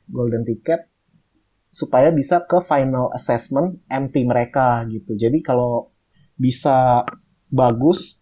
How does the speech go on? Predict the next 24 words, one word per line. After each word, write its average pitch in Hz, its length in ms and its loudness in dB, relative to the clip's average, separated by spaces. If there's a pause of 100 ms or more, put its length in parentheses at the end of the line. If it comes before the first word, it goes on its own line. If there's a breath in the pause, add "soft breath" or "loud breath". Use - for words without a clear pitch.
(160)
ketika - 320 -4
presentasinya, 123 1040 -2 (160)
head 139 160 0
of - 160 -2
marketing 170 640 -2
dan 131 400 2 (200)
manajernya 131 920 0 (440)
oke, 170 560 0 (240)
dan 147 240 2
H 147 160 0
R-nya 139 320 2
oke, 127 160 0
itu 175 240 4
bisa 160 320 2
tuh 156 160 0
dapet 123 560 2
golden 120 320 2
ticket. 120 560 0 (480 soft breath)
Nah, 120 240 -2
cara 123 240 2
dapet 123 400 -2
golden 127 320 0
ticketnya 131 400 -6
kan 190 240 0